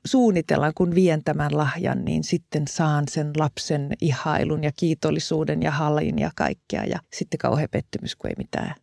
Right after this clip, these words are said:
intohimoa tulekaan. <laughs> Mut se on vaan aikuisena kestettävä, että lapsella on omat stressinsä ja ahdistuksensa ja hetkensä ja hämmennyksensä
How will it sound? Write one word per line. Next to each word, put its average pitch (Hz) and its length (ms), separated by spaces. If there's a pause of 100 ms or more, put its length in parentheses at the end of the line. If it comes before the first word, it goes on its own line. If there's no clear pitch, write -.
(280)
intohimoa - 520
tulekaan. - 480 (300)
<laughs> 214 100 (320)
Mut 294 100
se 240 160
on 151 60
vaan 202 140
aikuisena 175 460
kestettävä, - 640
että - 300 (520)
lapsella 185 480
on 208 120
omat 170 240 (260)
stressinsä - 680
ja - 120
ahdistuksensa - 840
ja 143 180
hetkensä - 600 (120)
ja 190 120 (420)
hämmennyksensä - 880